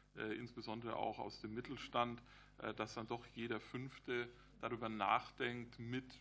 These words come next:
Produktion irgendwo anders hinzugehen. Äh, ich fürchte, dass die, äh, amerikanischen Initiativen,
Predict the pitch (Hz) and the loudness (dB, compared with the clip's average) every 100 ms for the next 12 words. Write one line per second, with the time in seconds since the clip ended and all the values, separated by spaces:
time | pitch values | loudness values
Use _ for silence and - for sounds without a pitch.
0 | - - - - 120 117 113 - - 117 | -20 -20 -20 -8 0 2 2 -4 -4 2
1 | 117 120 123 120 - - - - 135 123 | 4 4 2 -2 -8 -18 -18 2 2 4
2 | 117 113 104 120 135 - 147 147 156 139 | 2 0 0 -2 -4 -4 -6 -4 -6 -2
3 | 151 170 208 - - - - - - 110 | -2 0 -4 -8 -14 -20 -20 -6 0 2
4 | 113 107 - 110 - - 131 135 - 131 | 4 2 0 -6 -6 -6 -2 0 -2 -6
5 | 113 - - 117 110 107 - - - 104 | -6 -8 -12 -8 -4 -4 -8 -14 -8 -8
6 | 107 - 110 110 - 107 120 120 120 120 | -6 -8 -8 -8 -6 -4 -4 -6 -10 -8
7 | 120 117 117 - 123 120 127 117 | -8 -6 -8 -8 -8 -8 -6 -8